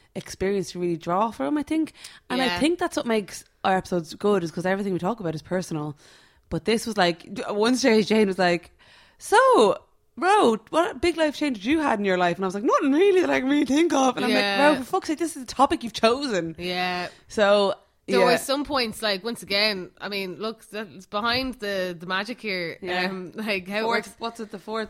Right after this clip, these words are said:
Speaker 1: wall?
Speaker 2: Breaking the fourth wall. Like, I, at one point, I was up there incredibly self-conscious and
Speaker 1: Mm.
Speaker 2: thinking, "Oh my God, I want this to end 'cause I have no idea what I'm gonna say next."
Speaker 1: I was freaking out, and I was, and I actually noticed that I was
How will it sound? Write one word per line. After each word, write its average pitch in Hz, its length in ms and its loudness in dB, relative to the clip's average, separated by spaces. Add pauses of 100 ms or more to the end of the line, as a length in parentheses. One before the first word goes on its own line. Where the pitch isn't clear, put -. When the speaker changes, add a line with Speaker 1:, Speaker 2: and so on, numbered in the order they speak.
Speaker 1:
wall? 190 120 0
Speaker 2:
Breaking 277 240 2
the 262 60 -4
fourth 220 260 -6
wall. 233 340 -2
Like, 208 280 -6
I, 240 540 -2
at 214 160 -6
one 220 160 -10
point, 214 400 -10
I 190 160 -6
was 185 180 -8
up 175 180 -14
there 190 320 -6 (100)
incredibly 190 720 -10
self-conscious 175 840 -14
and 185 140 -14
Speaker 1:
Mm. - 20 -10
Speaker 2:
thinking, 170 420 -6 (680)
"Oh 196 140 -4
my 190 140 -6
God, 185 160 -6
I 180 60 -6
want 175 160 -8
this 185 140 -14
to - 120 -14
end 180 220 -12
'cause - 120 -20
I - 100 -14
have 180 200 -14
no 175 380 -10
idea 170 220 -10
what 160 100 -14
I'm 156 60 -16
gonna 156 120 -14
say 147 200 -18
next." - 360 -20 (180)
Speaker 1:
I 175 80 -6
was 175 140 -8
freaking 165 240 -8
out, 156 60 -4
and 151 100 -8
I 156 60 -4
was, 156 240 -8
and 170 100 -6
I 165 120 -4
actually 175 320 -6
noticed 170 340 0
that 151 120 -6
I 151 100 -4
was 156 260 -6